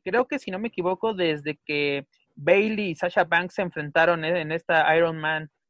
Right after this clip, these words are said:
bueno, Iron Woman match, eh, de sesenta minutos, mm, las mujeres no volvían a protagonizar un evento de,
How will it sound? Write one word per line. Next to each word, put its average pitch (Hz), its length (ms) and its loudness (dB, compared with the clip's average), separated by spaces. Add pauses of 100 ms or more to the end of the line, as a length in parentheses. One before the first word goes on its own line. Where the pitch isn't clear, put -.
(160)
bueno, 151 400 2
Iron 175 220 2
Woman 170 320 4
match, 160 360 0 (600)
eh, 139 200 -2
de 139 80 -4
sesenta 175 420 -2
minutos, 165 480 -4
mm, 151 440 -6
las 147 140 2
mujeres 175 280 0
no 175 80 2
volvían 180 260 2
a 180 60 0
protagonizar 147 680 -2
un 190 100 -4
evento 156 460 -4
de, 139 240 -6